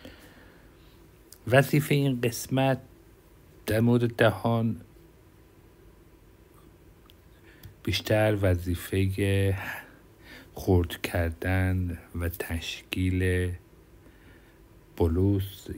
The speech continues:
یا آمیخته کردن باب بزاق، خرد کردن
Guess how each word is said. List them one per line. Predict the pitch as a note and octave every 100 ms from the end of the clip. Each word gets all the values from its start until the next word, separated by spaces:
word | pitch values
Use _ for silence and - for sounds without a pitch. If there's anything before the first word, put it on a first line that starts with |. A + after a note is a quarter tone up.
| F2
یا | F2+ F2 F2 E2+ D2+ - - - - -
آمیخته | G2+ F#2+ -
کردن | F#2+ F2+ E2+ F#2 F#2
باب | - F2 F2 F2 -
بزاق، | E2 D#2+ G2 G2+ G2 G2 - - - - - - - - - - -
خرد | - G2 F#2+
کردن | - - F2+ E2+ D#2+ F#2+ G2 G2